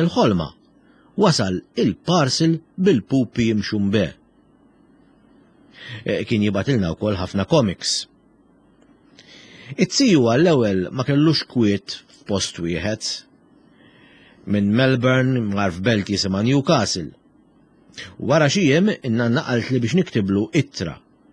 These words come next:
imma kienet imħasba. "Iktiblu," qalt li, "li jien imħasba ħafna fuqu." "X'mar jagħmel l-Ingilterra mill-Awstralja? Ġralu xi ħaġa issa?"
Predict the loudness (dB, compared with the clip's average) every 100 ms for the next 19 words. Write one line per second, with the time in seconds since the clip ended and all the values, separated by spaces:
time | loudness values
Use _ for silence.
0 | _ -2 0 0 -4 _ -8 -4 -2 -2
1 | -2 -2 -2 -4 -10 _ _ _ _ _
2 | _ _ _ _ _ -20 _ _ -20 -20
3 | -20 -20 -20 -20 -20 _ -4 -2 0 0
4 | -2 -6 _ _ _ _ -8 -6 -6 -8
5 | -12 -14 _ _ _ _ _ _ -20 -4
6 | 2 4 6 4 4 2 0 -6 _ 0
7 | 0 2 2 2 2 2 2 0 -4 -4
8 | -6 -4 -4 -4 _ _ _ _ _ _
9 | _ _ _ _ _ -6 0 2 4 4
10 | 4 4 2 2 2 2 2 2 2 0
11 | 0 0 2 2 0 -2 -2 0 -2 -4
12 | -10 -12 -2 2 2 2 0 0 0 2
13 | 0 0 -4